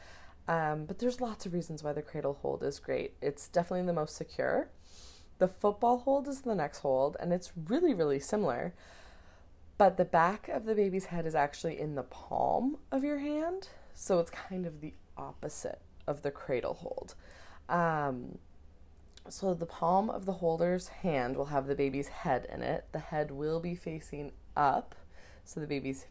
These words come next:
facing you. Its body is gonna be along your arm again, and then the legs of the baby, depending how big the baby is and depending how big the holder is,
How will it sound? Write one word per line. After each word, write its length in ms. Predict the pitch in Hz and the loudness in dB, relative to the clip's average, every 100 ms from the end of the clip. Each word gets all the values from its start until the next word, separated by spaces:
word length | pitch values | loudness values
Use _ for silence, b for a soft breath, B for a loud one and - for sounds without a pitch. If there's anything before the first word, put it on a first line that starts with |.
| - | 0
facing 600 | 160 135 135 - 127 123 | 2 2 0 -4 -4 -4
you. 340 | 120 - 247 - B B B B - - | -4 -4 -4 -6 B B B B -10 -4
Its 180 | 156 | -4
body 440 | - - 131 139 170 | -2 2 2 2 0
is 140 | 190 | -2
gonna 180 | 185 180 | 0 -2
be 100 | 170 | 0
along 360 | 165 151 143 160 | 0 0 0 0
your 160 | 170 | -2
arm 340 | - 147 143 147 | 0 0 0 -2
again, 720 | 143 - 170 151 123 - - | -6 0 2 2 0 -4 -6
and 160 | - 156 | -4 -2
then 180 | 143 139 | -2 -2
the 120 | 139 | -2
legs 420 | 139 143 147 170 | 0 2 0 0
of 120 | 180 | -4
the 60 | 170 | -4
baby, 240 | 160 143 | -4 -4
depending 420 | 147 151 147 143 160 | -6 -6 -4 -4 -4
how 220 | 170 170 | -4 -4
big 220 | - 160 151 | -4 -4 -4
the 80 | |
baby 340 | 160 156 147 143 | -4 -4 -2 -2
is 180 | 135 139 | -2 -2
and 300 | 143 139 - | -6 -8 -8
depending 340 | 151 156 139 | -8 -6 -6
how 120 | 156 | -6
big 400 | 139 - 135 151 - B B B B | -6 -2 -4 -4 -14 B B B B
the 60 | - | -8
holder 480 | - 185 185 175 - | -2 2 4 4 2
is, 420 | - 123 - 202 | 2 0 0 -4